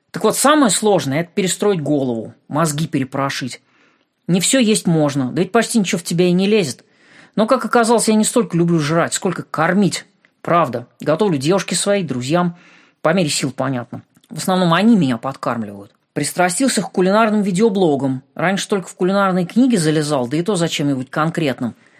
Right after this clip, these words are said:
А сейчас просто интересна эта химия и физика блюд. Всё это, конечно, тяжёлая ситуация, и я из неё пока ещё не до конца вышел. Но даже по общему правилу сидеть на диете надо минимум три-четыре месяца после операции.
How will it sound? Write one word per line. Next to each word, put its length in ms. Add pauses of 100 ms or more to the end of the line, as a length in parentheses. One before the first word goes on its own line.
(100)
А 100
сейчас 240
просто 300
интересна 480
эта 160
химия 320
и 40
физика 380
блюд. 300 (480)
Всё 260
это, 100
конечно, 440
тяжёлая 440
ситуация, 680
и 100
я 160
из 80
неё 160
пока 300
ещё 260
не 80
до 100
конца 440
вышел. 440 (320)
Но 200
даже 220
по 180
общему 320
правилу 360
сидеть 360
на 80
диете 360
надо 240
минимум 320
три-четыре 540
месяца 380
после 360
операции. 680